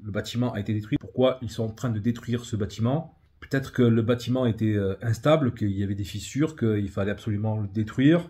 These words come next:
Je ne connais pas les motifs de cette démolition. Mais d'après ce qu'on peut voir, hein, de la photo, la moitié du bâtiment qui est encore debout ne présente pas, euh, des problèmes d'instabilité, euh, de, de fissures ou quoi que ce soit. C'est un bâtiment normal.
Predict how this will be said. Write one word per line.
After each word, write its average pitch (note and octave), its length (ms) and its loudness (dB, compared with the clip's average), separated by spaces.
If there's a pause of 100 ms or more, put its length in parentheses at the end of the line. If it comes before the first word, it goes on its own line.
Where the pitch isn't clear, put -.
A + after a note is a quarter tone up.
Je C3+ 120 0
ne D3+ 100 2
connais D3+ 380 0
pas E3+ 120 2
les C#3+ 140 6
motifs C#3 640 0 (520)
de A#2+ 140 -4
cette D3 320 -2
démolition. A#2 640 0 (140)
Mais C3+ 320 6
d'après A#2+ 340 2
ce A#2+ 80 -2
qu'on - 140 0
peut A#2+ 80 -2
voir, F3+ 480 6
hein, C3+ 320 2
de A2+ 160 0
la A2 240 2
photo, D3 540 2 (540)
la A#2+ 120 4
moitié C3 320 2
du A#2 220 0
bâtiment B2+ 420 0
qui A2+ 140 -4
est A2 100 -2
encore A2 260 -2
debout A#2+ 400 0 (1040)
ne A2+ 80 -4
présente A2+ 360 -2
pas, D3+ 360 2
euh, - 420 -12 (280)
des G#2+ 100 -8
problèmes B2+ 360 0
d'instabilité, A2+ 880 0
euh, A#2+ 160 4
de, A2 140 0
de G#2 120 -4
fissures D3+ 440 -6
ou B2+ 60 -8
quoi F#2+ 120 -14
que - 60 -16
ce C3+ 80 -4
soit. - 360 2 (380)
C'est - 160 -10
un A2 60 0
bâtiment A2 340 0
normal. C3+ 460 4